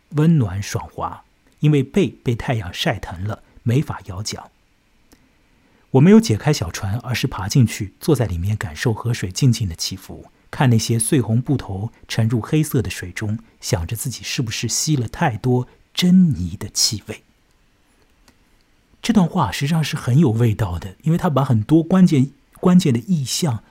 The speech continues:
和关键的心理运作，以及关键的那个，这个符号性的东西都揉在一起了。这个小男孩走到码头那里，看他的船，这个船很关键啊，在这个故事之中。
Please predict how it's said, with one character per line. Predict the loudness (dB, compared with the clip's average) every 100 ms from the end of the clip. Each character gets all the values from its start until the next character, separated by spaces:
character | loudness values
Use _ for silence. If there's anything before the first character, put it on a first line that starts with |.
| _
和 | -8
关 | 0 4 6
键 | 6 2
的 |
心 | 2 6 6
理 | 4
运 | 2 2
作， | 2 -2 -4
以 |
及 | -6
关 | -2 2 4
键 | 4 2
的 | 0
那 | -2 -4
个， | -6 -14 _ _ -20 -20 -20 _
这 | -12
个 | -12 -14 _ -20 _ _
符 | -2 2
号 | 4
性 | 4 2
的 |
东 | 4 4 2
西 | 0 -4 -8 _ _
都 | 6 6
揉 | 2 0
在 | 0 0
一 | -2
起 | -4 -6
了。 | -10 -20 _ _ _ _ _ _ _ _ _ _ _ _ _ _ -10
这 |
个 | -2
小 | 0
男 | 2
孩 | 0 -2 -8 _
走 | 0
到 | 2
码 | 2 0
头 | 0 2
那 | 2
里， | -2 -2
看 | 0
他 | 0
的 | -2
船， | -4 -6 -4 -2 -4 -4
这 |
个 | -4
船 | 0 2
很 | 2
关 | 2 0
键 | -2
啊， | -6
在 | -8
这 | -6
个 |
故 | -6
事 | -8 -8
之 | -10
中。 | -10